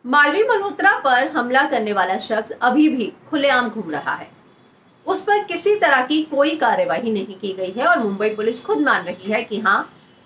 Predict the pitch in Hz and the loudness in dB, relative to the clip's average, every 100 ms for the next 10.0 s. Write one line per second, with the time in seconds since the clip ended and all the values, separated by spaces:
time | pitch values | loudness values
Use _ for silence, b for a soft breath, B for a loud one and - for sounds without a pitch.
0 | _ - 294 330 381 311 339 311 294 349 | _ 0 2 4 2 2 2 2 2 2
1 | 339 269 294 311 277 269 208 262 302 - | -2 -4 -2 0 0 -2 0 2 2 0
2 | 226 247 254 214 180 - 170 185 185 175 | -4 0 -2 -2 -4 -2 0 0 -2 -10
3 | 170 156 131 131 147 135 _ _ _ _ | -10 -8 -8 -10 -16 -20 _ _ _ _
4 | _ _ 233 302 349 359 427 - - 349 | _ _ 0 0 0 0 -2 -4 -4 -2
5 | 370 311 247 240 262 294 294 285 220 220 | 0 2 2 2 2 0 -2 -4 -2 -2
6 | 302 247 240 - 233 - 262 254 - 240 | -2 0 -4 -4 -8 -4 -4 -4 -4 -4
7 | 202 185 - 190 185 196 269 311 214 165 | -2 -6 -2 -4 -4 -6 -6 -4 -2 -2
8 | 165 180 262 - _ _ _ - 320 381 | -2 -4 -4 -12 _ _ _ -2 2 4
9 | 427 - 370 311 339 381 254 185 - | 2 -2 -2 -2 -2 -4 -2 -4 -4